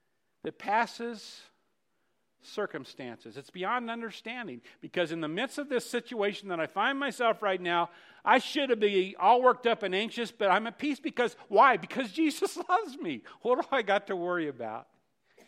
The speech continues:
He's already said he's got it figured out. He's already promised to give me what I need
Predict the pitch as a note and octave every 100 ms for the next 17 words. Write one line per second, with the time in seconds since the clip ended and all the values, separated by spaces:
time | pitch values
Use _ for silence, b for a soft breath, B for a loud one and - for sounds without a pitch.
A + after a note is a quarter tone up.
0 | b b A3+ G3+ C4 D4 G#3 F3 - C#4+
1 | B3+ D#3 - B F#3+ D3+ G3 E3 - F3
2 | D#3 C#3+ A3 G3+ F3+ - - _ _ _
3 | _ b b b F#3 C#4 B3 F3+ - A#3+
4 | D4 A3+ - E3+ D3 A3 G#3+ F3 E3+ D#3+
5 | D#3 F#3+ B3+